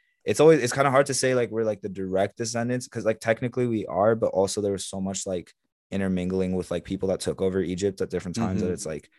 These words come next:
Speaker 1: it's co-, and also, like, a lot of the Muslims nowadays, um, a lot of their ancestors were probably Coptic at one point, but then converted when the, when the Arabs came and took over.
Speaker 2: Mm-hmm.
Speaker 1: Um, but, but yeah, Coptic, the actual translation is, Coptic is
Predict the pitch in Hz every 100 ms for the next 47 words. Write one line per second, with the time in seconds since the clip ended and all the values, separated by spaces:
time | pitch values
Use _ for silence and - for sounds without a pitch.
0 | _ _ _ - 92 - 101 107 110 117
1 | 117 107 104 101 107 98 92 95 - 98
2 | 92 90 92 92 92 95 87 - _ _
3 | - 90 87 80 64 92 92 95 92 90
4 | 95 92 95 92 - 95 90 92 - 95
5 | 87 87 - 87 - 95 87 90 90 95
6 | 87 - 92 90 87 87 90 87 87 85
7 | 85 - 80 85 78 85 85 92 90 90
8 | 87 90 90 107 123 _ _ _ 107 92
9 | 101 101 92 87 92 _ 104 104 107 95
10 | 92 - _ _ 113 110 87 107 107 110
11 | - _ _ _ 101 92 113 123 120 104
12 | 92 95 - 110 104 95 95 82 - _
13 | - 95 95 98 98 87 80